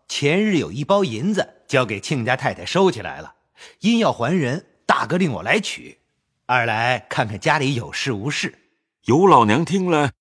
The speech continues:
Speaker 2: 连忙使二姐拿钥匙去取银子。这里贾琏又说道：“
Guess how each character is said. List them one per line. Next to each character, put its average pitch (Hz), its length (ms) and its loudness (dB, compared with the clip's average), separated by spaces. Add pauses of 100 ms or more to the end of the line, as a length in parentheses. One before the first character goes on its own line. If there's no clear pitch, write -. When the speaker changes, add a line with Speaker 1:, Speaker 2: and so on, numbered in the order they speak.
Speaker 2:
连 78 260 -2
忙 110 320 2
使 - 200 -4
二 101 220 6
姐 80 360 -2
拿 78 320 -4
钥 110 300 4
匙 87 260 -2
去 78 260 -6
取 - 180 -14
银 55 360 -8
子。 135 180 -10 (560)
这 202 240 4
里 123 340 2
贾 98 380 -2
琏 90 240 -2
又 92 200 2
说 95 220 -4
道：“ 95 220 -8